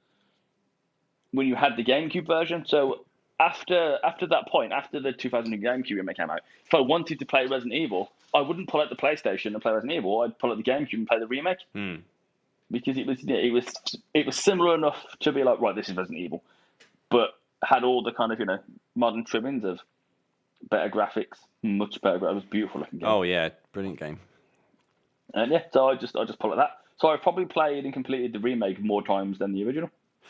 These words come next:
Speaker 2: I've never completed the original as Chris. I've only ever completed it as Jill.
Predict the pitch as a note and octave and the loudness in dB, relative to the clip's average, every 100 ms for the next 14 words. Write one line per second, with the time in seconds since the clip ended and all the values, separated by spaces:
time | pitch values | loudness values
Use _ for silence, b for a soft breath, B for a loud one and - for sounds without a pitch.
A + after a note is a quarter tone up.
0 | B B A#2+ C3+ B2+ C3+ B2+ - A2+ - | B B 2 4 4 2 2 -2 -4 -2
1 | A2 - G2+ G2 F#2 F#2+ G2 F#2 F2+ - | -4 -4 -4 -2 -2 -2 -4 -6 -6 -4
2 | A#2+ - D#2 F2+ F#2+ E2+ - - F2+ F#2 | -4 -2 -6 -6 -6 -8 -12 -10 -10 -8
3 | - D#2+ - A2+ | -10 -8 -2 -2